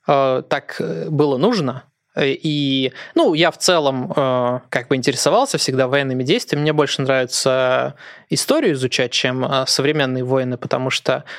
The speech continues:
э, хотелось бы, чтобы войн все-таки не было. Это, ну, это глупость в любом случае. Любая война — это полная, полный идиотизм. Не должно быть войн в принципе. Они противоречат человеческой природе, по сути. Э, но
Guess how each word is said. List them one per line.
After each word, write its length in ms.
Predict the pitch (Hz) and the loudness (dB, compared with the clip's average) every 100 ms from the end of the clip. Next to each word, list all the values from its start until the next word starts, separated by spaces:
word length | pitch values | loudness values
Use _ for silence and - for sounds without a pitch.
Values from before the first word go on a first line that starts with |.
| - - | -10 -8
э, 140 | - | -4
хотелось 400 | - 143 156 127 | -2 0 0 0
бы, 100 | 131 | -2
чтобы 280 | - 135 127 | -2 -2 0
войн 300 | 135 139 135 | 0 0 -2
все-таки 380 | - 139 135 151 | -2 -2 0 0
не 160 | 196 160 | 2 0
было. 200 | 123 127 | 0 -2
Это, 460 | 143 - 131 127 - - - - - - - - - | -4 -2 -2 -2 -6 -18 -20 -20 -20 -20 -18 -20 -2
ну, 80 | 330 | 0
это 100 | 233 | 2
глупость 500 | 156 170 208 - - | 2 2 0 -2 -2
в 40 | 143 | -2
любом 240 | 143 147 | 2 2
случае. 360 | 123 127 120 135 | 0 -2 0 0
Любая 220 | 135 156 | 2 2
война — 320 | 127 135 208 185 | 2 2 2 0
это 140 | - | 0
полная, 640 | - 143 135 123 120 135 - _ _ | 0 0 0 0 -2 -4 -10 _ _
полный 260 | 170 143 131 | 0 0 0
идиотизм. 600 | 135 135 - 131 123 123 | 0 0 -2 -2 -2 -2
Не 140 | 139 | 0
должно 300 | 135 131 151 | 0 0 0
быть 180 | 127 - | 0 0
войн 240 | 135 139 | 0 0
в 120 | 127 - | -4 -2
принципе. 460 | 170 151 - - | -2 0 -2 0
Они 300 | 127 156 160 - - | 0 2 0 -4 -6
противоречат 540 | - 151 160 170 160 139 | -4 2 2 2 0 0
человеческой 460 | - 143 - - | 0 0 0 -2
природе, 420 | - 147 151 151 123 | 0 2 2 2 0
по 140 | - | -2
сути. 480 | - - 147 - 131 - - - - - - - | 0 0 -2 -2 -6 -6 -14 -14 -14 -16 -14 -2
Э, 680 | 139 135 139 139 135 135 147 | 0 2 2 2 2 0 0
но 840 | 143 151 165 208 240 220 170 139 | 0 0 2 4 4 4 2 0